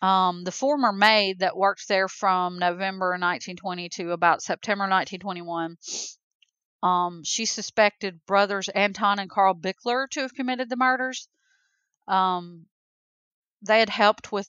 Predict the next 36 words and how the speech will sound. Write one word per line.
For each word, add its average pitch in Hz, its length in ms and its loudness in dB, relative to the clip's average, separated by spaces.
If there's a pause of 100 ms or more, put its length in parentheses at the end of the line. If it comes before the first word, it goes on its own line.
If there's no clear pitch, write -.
the 190 140 -4
hen-, 208 300 -2
the 185 100 -6
potato 208 400 0
far-, 247 360 0 (280)
harvest 254 800 2 (120)
and 190 220 -2
therefore 202 360 -2
knew 196 180 -6
the 196 80 -14
premises. 185 760 -8 (420)
Reiger 202 400 4
said 202 440 2 (100)
Bitch-, 202 280 -6 (120)
Bickler 214 560 -2
talked 214 300 4
to 214 100 -8
her 196 160 2
about 190 300 2
the 196 80 -12
Gruber 185 260 -8
family 185 380 -4
and 185 180 -6
Gabriel 180 400 -4
family. 175 480 -8 (540)
Anton 202 420 2
reportedly 202 480 -4
suggested 196 540 -4
that 180 160 -4
the 180 80 -10
fam-, 196 400 4
family 220 400 2
ought 202 240 4
to 202 80 -8
be 190 140 -6
dead. 170 360 -6